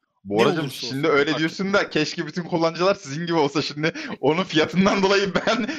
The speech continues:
Speaker 1: çektiğimi bir tek ben bilirim yani. <laughs> Bu Cosmos D B çalışıyor ama
Speaker 2: Ama
Speaker 1: çok fazla çalışıyor diye. <laughs>
Speaker 2: hocam orada şey, şey, şeyden kaçıyorlar biraz da. Danışmanlık alması lazım. Bilmediği
Speaker 1: Evet,
Speaker 2: konuyu
Speaker 1: doğru. Evet,
Speaker 2: yani,
Speaker 1: aynen öyle.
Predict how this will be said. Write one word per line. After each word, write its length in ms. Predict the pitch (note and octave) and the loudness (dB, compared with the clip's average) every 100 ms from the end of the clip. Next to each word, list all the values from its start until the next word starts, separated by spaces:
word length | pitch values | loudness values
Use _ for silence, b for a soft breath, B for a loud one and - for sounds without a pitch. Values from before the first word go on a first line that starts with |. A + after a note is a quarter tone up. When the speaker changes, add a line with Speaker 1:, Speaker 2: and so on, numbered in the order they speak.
| G#3+ | -6
Speaker 1:
çektiğimi 540 | - E3+ - F#3+ G3+ F#3 | -2 -2 -2 -2 -2 0
bir 80 | |
tek 200 | F#3+ G#3 | 0 0
ben 220 | F#3 G#3 G#3 | 0 2 2
bilirim 260 | F#3+ F#3 | 2 2
yani. 180 | F3 F#3+ - | 2 0 0
<laughs> 680 | G#3+ C4 C4 D4+ D#4 D#4+ - | 0 0 0 -2 -2 -6 -4
Bu 140 | G3 | 0
Cosmos 460 | G#3 G3 G3 G3+ F3+ | 2 2 2 -2 -2
D 140 | G3+ | -2
B 60 | G3 | 0
çalışıyor 420 | G#3+ G#3 - A3 | 0 0 2 4
ama 100 | A3+ | 4
Speaker 2:
Ama 80 | G3+ | 2
Speaker 1:
çok 200 | D#4 - | 0 2
fazla 240 | F#3+ F#3+ | 2 2
çalışıyor 400 | F#3 F3+ F3+ F3+ | 0 0 0 -2
diye. 240 | F3 G#3+ - A#3+ | 2 0 0 -6
<laughs> 80 | |
Speaker 2:
hocam 240 | - A3 G#3 | -4 -4 -2
orada 220 | G3 A3 - | -4 -4 -8
şey, 140 | A3 F3+ E3+ | -6 -6 -8
şey, 180 | - - | -10 -12
şeyden 380 | C3+ D#3 D3+ A#3 | -12 -10 -8 -8
kaçıyorlar 520 | - G3+ - C3+ B2 | -6 -8 -8 -8 -8
biraz 360 | B2 B2+ B2 A#2 | -8 -12 -12 -16
da. 120 | B2 | -10
Danışmanlık 640 | C#3+ D#3 - G3 A3 C#4+ A#3+ | -10 -8 -10 -8 -8 -8 -8
alması 380 | F#3+ D3 - | -8 -10 -10
lazım. 340 | C#3 C3+ C#3 D3 | -8 -8 -10 -12
Bilmediği 380 | F#3 G3 F3+ D3 | -10 -4 2 2
Speaker 1:
Evet, 200 | B2+ D3 | 2 0
Speaker 2:
konuyu 180 | C3 | 2
Speaker 1:
doğru. 280 | B2 G#2 F#2 E2+ | 2 2 0 2
Evet, 240 | A2 F#2 | 2 2
Speaker 2:
yani, 120 | G#2+ | 0
Speaker 1:
aynen 200 | G#2+ G#2 | 0 -2
öyle. 200 | G2+ G2 | -8 -12